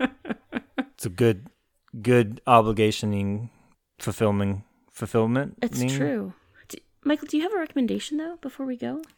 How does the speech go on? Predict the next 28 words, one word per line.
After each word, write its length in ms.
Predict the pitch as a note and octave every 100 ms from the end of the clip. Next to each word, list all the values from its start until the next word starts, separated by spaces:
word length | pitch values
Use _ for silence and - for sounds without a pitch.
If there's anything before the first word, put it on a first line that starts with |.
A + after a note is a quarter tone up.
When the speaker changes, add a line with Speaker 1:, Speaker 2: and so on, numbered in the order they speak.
| _ _ -
Speaker 1:
Oh, 80 | F#3+
I 80 | D#3+
do. 300 | C3+ C#3+ A#2+
Well, 280 | D#3 E3 D#3+
I 60 | E3
mentioned 340 | F#3 F#3 F#3
that, 200 | D3 C#3
those 160 | C#3 A#2+
reading 240 | C3 B2
lessons, 380 | A2+ G#2 A2 G#2+
and 100 | A#2
I'm 60 | B2
gonna, 220 | B2 B2+
I 80 | B2+
wanna 180 | C3
mention 280 | A#2+ A#2+ A#2
them 120 | G#2+
by 140 | G2+ G2
name 320 | G2+ G2 F#2
because 320 | G2 G2+ G2
I 60 | A2
really, 420 | G#2+ G#2+ G2+ G2 -
I'm 180 | A#2+ G#2
a, 40 | F#2+
like, 160 | F#2+
a 40 | F#2
believer. 560 | F2+ F#2 F2+ F2 F2
I'm 100 | F#2+